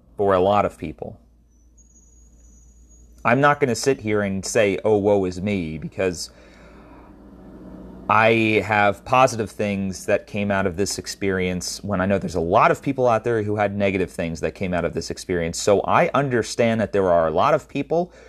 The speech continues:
who are frustrated way more than I am. So I'm not gonna sit here and pretend like I am a victim of some sort. I don't play that mentality. I don't play the woe is me mentality. I like to try to look at the positive side of things. So I like to talk about the positive side of things.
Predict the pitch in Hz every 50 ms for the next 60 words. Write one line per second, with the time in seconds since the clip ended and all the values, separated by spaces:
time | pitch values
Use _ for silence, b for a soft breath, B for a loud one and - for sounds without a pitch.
0 | B B B B 127 123 117 - - 95 92 90 - - - - 123 123 120 -
1 | - 123 117 117 123 117 104 87 92 107 117 127 135 135 135 131 131 117 113 104
2 | 101 98 92 85 82 78 78 - 90 87 92 117 139 139 139 151 - - 147 139
3 | - - 147 117 113 117 117 110 104 - - 90 - - - 127 101 85 80 80
4 | 78 76 76 78 80 78 76 - - - - 87 87 90 87 87 87 85 85 82
5 | - 82 82 82 - 95 - - - 80 78 76 73 76 - - 78 73 76 -
6 | - 73 71 71 - - _ - - 90 107 131 - - - - 107 101 98 87
7 | 82 - - - 82 82 - 98 92 101 117 123 131 143 139 - b b b b
8 | b b 92 90 - - - 101 92 90 85 82 80 85 85 85 85 85 78 -
9 | 92 90 98 104 113 117 120 117 - 131 131 131 139 143 156 165 - b b b
10 | b b b b b b b 98 98 92 92 - 82 - - 78 78 78 80 80
11 | 82 85 - - - 85 82 - - - - - 101 95 92 - - 87 82 -
12 | - - 87 87 85 87 - - - 98 107 151 170 180 175 - b b b b
13 | b b b b - 120 123 131 135 151 147 - - - 170 180 175 - 117 95
14 | 87 82 - _ - 95 82 82 - 78 80 80 - - 85 80 78 73 - -
15 | - 80 71 69 67 69 - - -